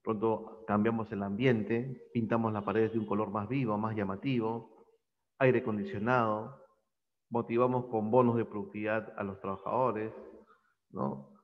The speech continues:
Una capacitación que una sonrisa vale más por, más que mil palabras, un gracias, hasta luego, regrese pronto, hace sentir mejor al cliente y esas cosas. Eso se llama innovación en la organización, ¿no?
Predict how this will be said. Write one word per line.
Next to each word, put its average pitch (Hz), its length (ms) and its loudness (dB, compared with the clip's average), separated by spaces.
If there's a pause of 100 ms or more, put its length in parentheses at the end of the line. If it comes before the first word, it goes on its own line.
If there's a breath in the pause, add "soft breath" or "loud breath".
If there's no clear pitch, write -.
(180)
Una 123 240 2
capacitación 120 1040 2
que 101 220 -2
una 110 180 -4
sonrisa 107 460 -4
vale 110 260 2
más 110 200 -2
por, 98 240 -6
más 110 280 -4
que 104 100 -4
mil 107 180 -4
palabras, 104 560 2 (280)
un 113 160 -6
gracias, 120 340 -2
hasta 98 140 -6
luego, 113 320 0
regrese 104 340 -6
pronto, 110 640 -4 (560 soft breath)
hace 110 180 -8
sentir 107 300 -4
mejor 123 400 0
al 107 160 -4
cliente 107 680 -8 (400)
y 113 80 -8
esas 98 200 -10
cosas. - 320 -14 (680 soft breath)
Eso 170 300 -2
se 107 160 -6
llama 127 420 -2
innovación 107 640 -2
en 101 80 0
la 92 80 -2
organización, - 600 -12 (920)
¿no? - 280 -8